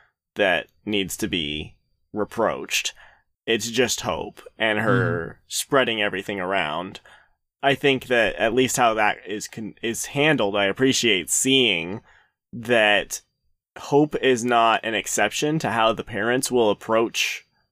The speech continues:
Speaker 1: their child. And it's been, a, I feel it's been a while since we've had an episode where kid makes honest mistake, but it still needs to be corrected, and the parents sit down and have a correction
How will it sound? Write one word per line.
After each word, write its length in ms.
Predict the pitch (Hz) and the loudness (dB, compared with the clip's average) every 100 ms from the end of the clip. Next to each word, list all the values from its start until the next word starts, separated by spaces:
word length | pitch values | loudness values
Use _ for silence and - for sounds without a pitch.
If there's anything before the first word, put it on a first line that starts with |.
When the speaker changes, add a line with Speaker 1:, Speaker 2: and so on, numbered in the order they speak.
| - | -4
Speaker 1:
their 140 | 117 | -2
child. 400 | 101 117 101 110 | 0 2 4 4
And 120 | 117 139 | 4 2
it's 100 | - | 2
been, 240 | 120 127 | 0 2
a, 100 | 160 - | 2 0
I 100 | 127 | -2
feel 240 | - 302 | 2 2
it's 160 | 127 - | 4 0
been 200 | - 101 | -2 2
a 100 | 107 | 2
while 500 | 76 76 71 69 - _ _ | 2 -2 -2 -6 -12 _ _
since 360 | - - 131 120 | -4 2 2 2
we've 200 | 120 113 | -2 -2
had 280 | 107 123 107 | 0 2 2
an 100 | 101 | 0
episode 540 | 92 - 104 85 87 | -2 -2 -2 0 -2
where 340 | 92 107 98 - - _ | 0 2 2 0 -8 _
kid 280 | - 180 165 | 2 4 6
makes 280 | 143 135 - | 4 2 2
honest 440 | 113 139 135 - | 2 4 4 2
mistake, 720 | 135 - - 127 113 104 - _ _ _ _ _ - | 0 0 4 4 4 0 -6 _ _ _ _ _ 0
but 360 | 135 127 110 - | 2 4 2 0
it 120 | 135 | -2
still 260 | - 147 139 | 0 4 4
needs 260 | 131 117 | 4 2
to 100 | - 123 | 0 2
be 520 | 123 117 107 101 - - | 2 2 2 2 -2 -4
corrected, 640 | 135 131 123 - 90 87 | 2 2 2 -2 -4 -2
and 280 | 95 107 104 | -4 -4 -4
the 40 | |
parents 360 | 131 123 117 - | 0 2 2 0
sit 200 | 120 73 | -2 0
down 280 | 110 107 95 | 2 2 0
and 100 | 104 | -2
have 220 | 107 95 | -2 -2
a 60 | |
correction 680 | 90 107 92 - 82 76 90 | -4 -2 -2 -2 -8 -8 -12